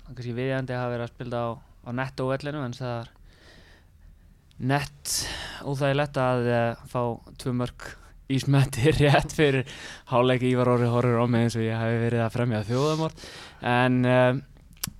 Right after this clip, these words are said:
Víkingslið átti bara erfitt með að halda út í hvorum hálfleiknum sem er. Það er, hvað, héldu út í, hvað, fjörutíu og þrjár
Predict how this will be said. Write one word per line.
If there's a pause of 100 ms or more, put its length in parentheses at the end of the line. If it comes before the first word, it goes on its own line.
(640)
Víkingslið
átti
bara
erfitt
með
að
halda
út (1200)
í
hvorum (200)
hálfleiknum
sem
er.
Það
er, (220)
hvað,
héldu (100)
út
í,
hvað,
fjörutíu
og
þrjár